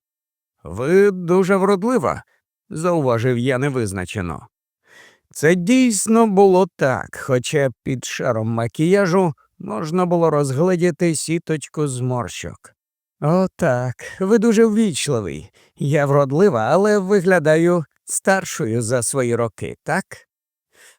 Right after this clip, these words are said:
«Ну, можливо, роки на два», обережно зауважив я. «Та ні, значно більше», щиро розсміялася вона.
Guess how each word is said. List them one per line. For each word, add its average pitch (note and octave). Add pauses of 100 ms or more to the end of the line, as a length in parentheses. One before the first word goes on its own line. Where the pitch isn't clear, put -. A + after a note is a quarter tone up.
(120)
«Ну, A3
можливо, F#3
роки D#3+
на D#3
два», D3 (140)
обережно B2+
зауважив B2
я. G#2 (460)
«Та G#3
ні, D#3+ (420)
значно A3+
більше», G#3 (260)
щиро C3+
розсміялася A#2+
вона. A2